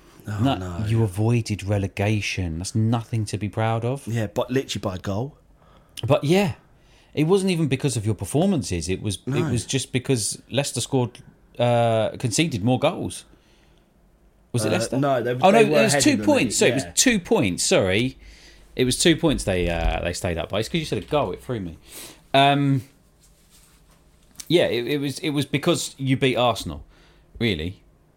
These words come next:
Speaker 1: <laughs> Yeah.
Speaker 2: <laughs>
Speaker 1: Look at
Speaker 2: Um,
Speaker 1: us helping the little clubs out.
Speaker 2: Yeah.
Speaker 1: We're so nice.
Speaker 2: And then, and then Leicester, I felt sorry for Leicester 'cause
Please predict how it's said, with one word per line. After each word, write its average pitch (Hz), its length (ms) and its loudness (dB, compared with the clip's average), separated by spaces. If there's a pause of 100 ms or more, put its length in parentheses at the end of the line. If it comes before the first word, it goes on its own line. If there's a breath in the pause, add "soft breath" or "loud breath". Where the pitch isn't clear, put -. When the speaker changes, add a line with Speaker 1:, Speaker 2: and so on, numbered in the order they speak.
(240)
Speaker 1:
<laughs> - 220 -8
Yeah. 120 120 0
Speaker 2:
<laughs> 135 500 2 (680 loud breath)
Speaker 1:
Look 123 120 4
at 120 200 6 (140)
Speaker 2:
Um, 117 80 4
Speaker 1:
us 110 100 0
helping 113 280 -2
the 110 80 -2
little 113 220 -2
clubs 101 340 -6
out. 104 140 -4
Speaker 2:
Yeah. 120 420 2
Speaker 1:
We're 110 80 -6
so 123 260 -4
nice. 85 640 -12 (160)
Speaker 2:
And 151 220 4
then, 147 480 4
and 143 180 2
then 139 220 4
Leicester, 131 880 2
I 117 160 0
felt 123 380 0
sorry 110 280 0
for 95 160 -4
Leicester 92 480 -2
'cause 92 560 -6